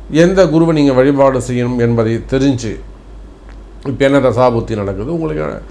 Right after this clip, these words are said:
உங்களுடைய ஜாதகம் என்ன, ஒரு கன்சல்டிங் எடுத்து கூட, "சாமி, எனக்கு இதை பார்த்து சொல்லுங்க, எனக்கு நிச்சயமா கொஞ்சம் வரவேண்டிய பணங்காசு இருக்கு, அப்ப நம்ம எந்த குருவை நம்ம வழிபாடு செய்யணும்னா, வெளியூர்ல இருக்கேன், வெளிநாடுகள்ல இருக்கேன்," அந்த மாதிரி ஒரு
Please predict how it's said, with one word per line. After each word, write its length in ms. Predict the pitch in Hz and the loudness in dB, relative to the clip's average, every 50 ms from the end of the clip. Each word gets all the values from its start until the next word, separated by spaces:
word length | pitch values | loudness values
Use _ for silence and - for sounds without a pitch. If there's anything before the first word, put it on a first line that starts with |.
| - - - - - | -20 -20 -20 -16 -8
உங்களுடைய 320 | - 151 151 151 147 143 135 | -2 0 2 4 4 4 4
ஜாதகம் 440 | 127 117 135 135 143 139 139 127 117 | 4 4 2 2 2 2 2 0 0
என்ன, 140 | 113 117 127 | 0 0 0
ஒரு 100 | 131 120 | 0 0
கன்சல்டிங் 520 | 123 135 139 139 123 139 139 131 117 120 | -2 -2 -4 -2 -2 -2 -2 -2 -4 -4
எடுத்து 300 | 113 110 101 95 - 92 | -4 -4 -6 -8 -10 -12
கூட, 280 | - - 143 151 - - - - - - - - - - - - - - - - - - | -10 -6 -6 -6 -6 -6 -10 -16 -20 -20 -20 -20 -20 -20 -20 -20 -20 -20 -20 -20 -20 -20
"சாமி, 300 | - - 143 143 143 143 143 | -4 0 2 2 4 4 4
எனக்கு 260 | 139 131 135 120 127 | 4 2 2 0 0
இதை 120 | 127 123 | 0 0
பார்த்து 320 | 117 117 123 131 127 131 123 | 0 0 0 0 0 -2 -4
சொல்லுங்க, 380 | 113 120 120 113 110 107 107 101 101 - - - - - - - - - | -4 -2 -2 -2 -4 -4 -6 -8 -12 -14 -18 -20 -20 -20 -20 -20 -14 -8
எனக்கு 260 | - 113 113 120 120 | -6 -4 -2 0 0
நிச்சயமா 300 | 120 120 120 - 131 131 131 | -2 -2 -4 -4 -4 -2 -2
கொஞ்சம் 180 | 127 123 117 | -2 0 0
வரவேண்டிய 480 | 113 113 117 127 131 135 131 123 120 117 | 2 2 2 2 2 0 0 0 0 -2
பணங்காசு 520 | 113 101 107 110 113 110 107 107 104 - | -2 -2 -4 -4 -4 -4 -4 -4 -4 -6
இருக்கு, 280 | 107 104 101 101 98 113 | -6 -6 -6 -4 -4 -6
அப்ப 120 | 110 110 | -4 -4
நம்ம 180 | 120 120 117 110 | -4 -4 -2 -2
எந்த 340 | 104 104 107 123 127 139 131 | -2 -2 -2 -2 0 0 0
குருவை 320 | 113 117 123 120 117 120 | 0 0 0 0 0 0
நம்ம 200 | 113 107 107 104 | -2 -2 -4 -4
வழிபாடு 480 | 98 95 98 110 113 107 107 104 101 95 | -4 -2 -4 -2 -2 0 0 -2 -2 -4
செய்யணும்னா, 420 | 85 98 95 92 92 104 123 135 131 | -6 -8 -8 -8 -8 -8 -8 -6 -4
வெளியூர்ல 380 | 123 117 117 120 117 107 104 101 | -2 -2 0 0 0 -2 -2 -4
இருக்கேன், 240 | 95 95 101 98 98 | -6 -6 -8 -8 -6
வெளிநாடுகள்ல 600 | 101 107 110 110 107 104 104 95 98 95 95 92 | -6 -6 -6 -6 -6 -6 -6 -6 -6 -8 -8 -8
இருக்கேன்," 320 | 92 92 92 - - - - - - - - - - - - - - - - - - - - - - - - - - - - | -10 -12 -14 -16 -18 -18 -20 -20 -20 -20 -20 -20 -20 -20 -20 -20 -20 -20 -20 -20 -20 -20 -20 -20 -20 -20 -20 -20 -20 -20 -8
அந்த 360 | - 127 139 156 180 185 196 185 | -2 0 2 2 2 2 2 2
மாதிரி 600 | 180 185 190 196 214 196 165 147 151 165 185 202 | 2 2 2 2 2 2 2 2 2 2 2 2
ஒரு 260 | 190 156 139 127 | 2 0 0 0